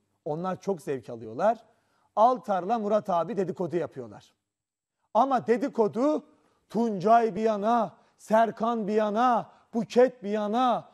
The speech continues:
Harun bir yana, Meral bir yana, Bahadır bir yana, Selim bir yana.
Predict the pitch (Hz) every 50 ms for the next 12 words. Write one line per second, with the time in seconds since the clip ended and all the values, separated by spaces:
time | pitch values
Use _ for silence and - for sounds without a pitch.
0 | _ _ _ 190 208 226 233 233 226 247 247 233 214 226 226 233 220 208 220 254
1 | 262 254 226 170 - - _ _ _ _ 175 202 226 240 247 269 269 262 240 190
2 | 220 233 240 240 233 220 240 262 254 233 196 175 160 - - 220 233 214 247 254
3 | 208 262 247 196 226 240 240 240 226 240 254 254 226 202 - - - 220 247 262
4 | 269 269 262 240 247 247 247 233 226 196 160